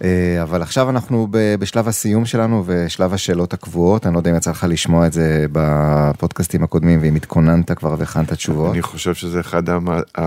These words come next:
Speaker 2: המרואיינים שהכי מוכן בה.
Speaker 1: כן.
Speaker 2: עושה שיעורי בית.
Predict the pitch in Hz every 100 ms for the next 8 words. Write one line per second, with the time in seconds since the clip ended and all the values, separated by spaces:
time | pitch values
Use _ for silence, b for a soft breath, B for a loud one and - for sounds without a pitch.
0 | 82 - - - _ - 78 78 80 80
1 | 85 92 - 90 - 107 104 85 76 73
2 | - 135 - 92 90 92 87 87 -